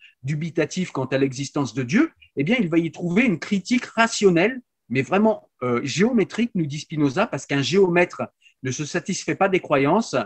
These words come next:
Pour, euh, Spinoza, un géomètre se contente de démontrer, et quand il a démontré, on ne peut pas dire « je crois » ou « je crois pas », on sait ou on ne sait pas.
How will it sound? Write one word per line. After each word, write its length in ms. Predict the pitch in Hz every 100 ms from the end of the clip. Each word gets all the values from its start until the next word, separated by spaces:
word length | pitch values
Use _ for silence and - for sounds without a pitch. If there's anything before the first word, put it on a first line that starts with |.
| - -
Pour, 220 | 143 143
euh, 40 |
Spinoza, 440 | 135 - 170 147 185
un 100 | 180
géomètre 500 | 131 160 160 208 -
se 160 | -
contente 340 | 143 147 147 131
de 100 | 123
démontrer, 580 | 117 175 160 - 175 - - _
et 60 | -
quand 240 | 160 165
il 140 | 175 156
a 80 |
démontré, 460 | 139 165 160 - 180
on 80 | 165
ne 40 |
peut 80 | 131
pas 120 | 165
dire « 160 | 160 156
je 100 | 135
crois » 220 | 156 175
ou « 60 | 156
je 100 | 147
crois 240 | 139 135
pas », 240 | - 170 - -
on 100 | 139
sait 340 | - 165 180
ou 120 | - 139
on 40 |
ne 40 |
sait 200 | 135 -
pas. 200 | 123 107